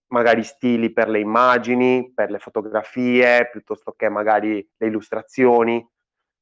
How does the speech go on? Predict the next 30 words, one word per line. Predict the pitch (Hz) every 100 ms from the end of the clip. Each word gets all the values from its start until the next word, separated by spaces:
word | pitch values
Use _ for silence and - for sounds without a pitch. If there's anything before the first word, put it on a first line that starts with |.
| _ _
Cioè, | - 151
quindi | 156 185 156 147 147 _
c'è | - 135
sempre | - 190 - 127 127 -
un | 127
discorso | 123 - 131 120 120
relativo | 117 117 - 120 117 117
a-, | 113 117
anche | 131 131
al | 117
gusto, | 113 120 107 - - 104
no? | 110 117 117 - _ _ - - _ _ _ _ -
Ehm, | 170 160 151 147 143 139 135 127 - _
e | -
ovviamente | 170 202 196 214 147 -
il | 131
gusto | 120 151 -
estetico | 165 - 143 147 113
varia | 110 113 104 104 101
in | 123 120
base | 117 117
alle | 110 107
persone | 107 - 127 117 107
e | 127
ci | 127
sono | - 131
persone | 123 156 135 135
che | 120
hanno | 104 113 - -
un, | 131 127